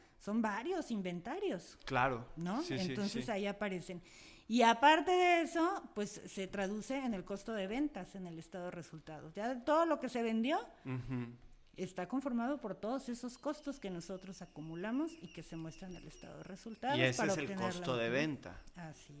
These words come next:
Speaker 1: es.
Speaker 2: Ok, claro.
Speaker 1: Sí.
Speaker 2: Y a partir de ese costo de ventas, si tú, entre menor sea tu costo de venta, pues la utilidad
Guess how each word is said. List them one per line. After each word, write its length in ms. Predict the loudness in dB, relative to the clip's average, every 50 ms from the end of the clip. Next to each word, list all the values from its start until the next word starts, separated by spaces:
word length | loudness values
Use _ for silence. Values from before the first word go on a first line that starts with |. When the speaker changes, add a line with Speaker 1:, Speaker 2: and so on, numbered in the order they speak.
| -16 -16
Speaker 1:
es. 60 | -18 -18 -20 -20 -20 -16 -10
Speaker 2:
Ok, 240 | -8 -8 -4 0 0 0 0 0
claro. 360 | 2 4 6 6 6 6 2
Speaker 1:
Sí. 120 | 2 4 4
Speaker 2:
Y 80 | 6
a 100 | 6 6
partir 320 | 6 4 4 4 0 2 4
de 100 | 4 4
ese 220 | 4 2 -2 2
costo 300 | 4 4 4 4 4 2
de 100 | 4 4
ventas, 480 | 4 2 2 2 2 0 0 0 -6 -10
si 200 | -8 -6 -6 -4
tú, 160 | -2 -2 -2 0
entre 260 | -2 -4 -2 -2 -2
menor 540 | 0 0 0 2 2 2 4 4 4 4 2
sea 200 | 2 2 2 2
tu 100 | 0 -2
costo 300 | -2 -2 -2 0 0 0
de 140 | 2 2 2
venta, 540 | 2 2 0 0 0 0 2 0 0 0 -6 -12 -20 -20 -20 -20 -14 _ -2
pues 260 | -2 0 0 0 2
la 140 | 2 2 2
utilidad 520 | 2 0 0 2 4 4 4 4 2 0